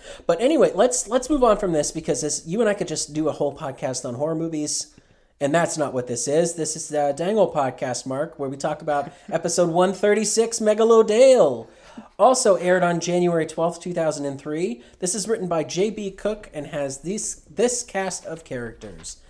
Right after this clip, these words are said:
Hank, Peggy, Bobby Hill, Luann Platter, Dale and Nancy Gribble, Boomhauer, Bill Dauterive.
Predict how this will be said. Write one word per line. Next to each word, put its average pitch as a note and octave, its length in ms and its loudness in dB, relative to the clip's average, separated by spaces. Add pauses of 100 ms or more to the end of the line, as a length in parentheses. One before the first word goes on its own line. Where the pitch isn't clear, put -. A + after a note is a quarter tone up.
(320)
Hank, A3 300 -4
Peggy, D#3 260 -2
Bobby D3+ 280 -2
Hill, E3 360 0
Luann G3 320 -2
Platter, F#3 340 -4
Dale G3 360 0
and D3+ 80 0
Nancy C3+ 260 -4
Gribble, G#3+ 380 -2
Boomhauer, D#3 600 -4
Bill B3+ 220 2
Dauterive. F#3+ 640 2